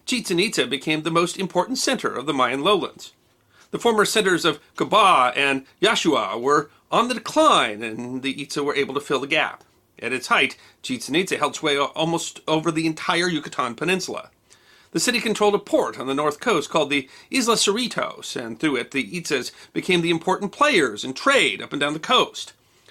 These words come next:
Especially valuable in trade was their control of the natural salt resources, and they traded for jade, gold, pottery, and obsidian.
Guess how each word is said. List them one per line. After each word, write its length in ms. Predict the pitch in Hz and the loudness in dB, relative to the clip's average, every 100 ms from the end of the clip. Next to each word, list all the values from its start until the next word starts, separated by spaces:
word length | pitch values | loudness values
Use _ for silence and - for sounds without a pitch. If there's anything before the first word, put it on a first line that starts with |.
| _ | _
Especially 380 | - 131 123 135 | -12 -8 -6 -6
valuable 580 | 123 127 143 113 117 117 | -4 -4 -4 -6 -8 -8
in 80 | 117 | -8
trade 380 | - 143 127 117 | -2 -2 -2 -6
was 220 | 123 - | -10 -4
their 120 | 139 | -4
control 380 | - 139 185 180 | -4 -4 -2 0
of 40 | |
the 140 | 170 180 | 0 -2
natural 240 | 180 196 | -2 -4
salt 400 | - 254 277 - | -2 0 0 -2
resources, 640 | 139 120 113 107 - - _ _ _ - | -6 -6 -8 -8 -12 -16 _ _ _ -10
and 80 | |
they 60 | 117 | -8
traded 280 | 113 131 139 | -6 -6 -4
for 140 | 175 | -6
jade, 480 | 143 196 196 - - _ _ | -2 0 0 -4 -16 _ _
gold, 380 | - 180 156 - _ | -2 -2 -2 -10 _
pottery, 480 | - 233 208 113 - | 0 0 2 -6 -14
and 80 | 120 | -14
obsidian. 520 | 117 - 208 131 - | -10 2 2 2 -2